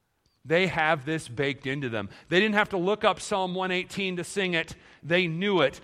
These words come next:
They had been singing it their whole lives, hoping for the Messiah, hoping for the king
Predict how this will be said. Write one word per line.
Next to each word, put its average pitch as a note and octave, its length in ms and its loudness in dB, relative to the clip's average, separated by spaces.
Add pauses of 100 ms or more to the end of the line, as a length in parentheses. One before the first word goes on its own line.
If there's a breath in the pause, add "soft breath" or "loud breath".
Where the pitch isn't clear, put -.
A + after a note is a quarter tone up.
(140 loud breath)
They E3 140 2
had D#3+ 140 0
been D#3 160 -4
singing F3+ 520 -2
it D3+ 180 -2 (220 loud breath)
their C#3 160 0
whole E3 340 0
lives, D3+ 480 4 (200 loud breath)
hoping G#3+ 460 4
for F3 160 -6
the D#3+ 100 -6
Messiah, C3 580 0 (220 loud breath)
hoping C4 360 4
for G#3 160 -4
the E3+ 100 -2
king G3+ 720 2